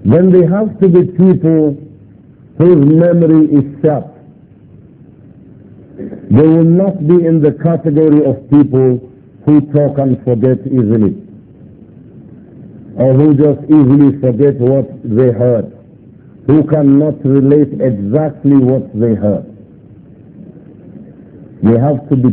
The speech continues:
people who are sound enough to say the thing the way it is. This is, these are some of the conditions for an authentic hadith.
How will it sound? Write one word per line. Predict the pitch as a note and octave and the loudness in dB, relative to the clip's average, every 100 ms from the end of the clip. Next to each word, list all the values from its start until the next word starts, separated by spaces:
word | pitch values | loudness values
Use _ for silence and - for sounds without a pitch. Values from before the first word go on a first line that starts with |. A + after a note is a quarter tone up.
| - | 2
people | C#3 C#3 C3 | 2 2 0
who | B2+ B2 C#3 | 0 0 -2
are | B2 A#2 - - | -4 -8 -10 -6
sound | C#3+ D3+ D#3 | -4 -2 -2
enough | C#3 C3+ B2 A2+ A#2 - - - - - - _ | -2 -2 -2 -2 -6 -10 -20 -20 -20 -20 -20 _
to | - C3+ C#3 | 0 0 0
say | D#3+ D#3 | 0 2
the | C#3+ - | 0 0
thing | D3+ D3+ C#3+ | 0 2 4
the | C#3 | 2
way | C#3 D3 D3 C#3 | 2 2 0 -2
it | C#3+ | -2
is. | - D#3 C#3 - - - - - - - - - - - - - - - - - - - - - - - - - - - - - - - - - - - - - - | -4 -2 -2 -8 -20 -20 -20 -20 -20 -20 -20 -20 -20 -20 -20 -20 -20 -20 -20 -20 -20 -20 -20 -20 -20 -20 -20 -20 -20 -20 -20 -20 -20 -20 -20 -20 -20 -20 -20 -20 -2
This | G2 E3 E3 - - - | 2 2 2 -4 -8 -2
is, | C#3+ C3+ - - - - _ _ _ - - - - | 0 -2 -8 -20 -20 -20 _ _ _ -20 -20 -20 -6
these | A2 F#3 F#3 D#3+ B2 C3+ | 0 2 4 4 2 -2
are | C3+ C3+ A#2+ - | -4 -4 -4 -4
some | D#3+ | -2
of | D#3 B2+ | -2 -2
the | B2 | -4
conditions | - B2 A#2+ B2 A#2+ A2 G#2 G2+ - - - - - - - - - | -2 -2 -2 -2 -2 -2 -2 -6 -10 -20 -20 -20 -20 -20 -20 -20 -4
for | B2+ B2 | -2 0
an | A#2+ A#2+ | -4 -2
authentic | A#2+ A2+ - D3 C3+ C3 - | -2 -2 0 0 0 -4 -6
hadith. | G2 F#2 F#2 - | -8 -4 -6 -6